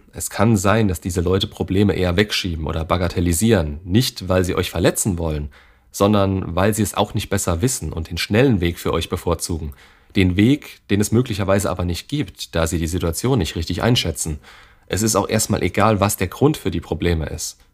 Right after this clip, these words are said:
Ob man, ja, ob das jetzt damit zusammenhängt, dass man nie gelernt hat, mit Problemen umzugehen oder man verunsichert ist, Angst hat oder man zu Depressionen neigt. Hier kann jemand Neutrales wirklich gut ansetzen und es lässt sich dadurch daran arbeiten.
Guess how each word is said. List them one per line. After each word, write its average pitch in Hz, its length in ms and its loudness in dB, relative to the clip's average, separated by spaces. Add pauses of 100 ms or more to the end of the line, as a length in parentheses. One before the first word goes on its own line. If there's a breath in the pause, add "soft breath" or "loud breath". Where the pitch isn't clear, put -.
Ob - 180 0
man, 90 500 2 (320)
ja, 92 240 -4
ob 104 200 -2
das 107 240 2
jetzt - 400 0
damit 135 220 4
zusammenhängt, 104 760 0
dass 104 140 -2
man 98 100 0
nie 107 100 4
gelernt 104 480 0
hat, 85 360 -4
mit 87 140 -4
Problemen 87 340 -2
umzugehen 92 500 0
oder 82 160 -2
man 82 120 0
verunsichert 123 640 0
ist, - 300 -8 (480 loud breath)
Angst 127 380 2
hat 80 360 -6
oder 82 160 -2
man 82 120 -4
zu - 80 -6
Depressionen 101 560 2
neigt. 76 380 -4 (380 soft breath)
Hier 110 200 2
kann 110 200 0
jemand 104 220 2
Neutrales 98 580 0
wirklich 98 340 -4
gut 127 280 0
ansetzen 98 520 0
und 78 80 -2
es 80 120 -6
lässt 95 200 2
sich 101 120 -2
dadurch 85 280 0
daran 92 220 0
arbeiten. 95 500 -2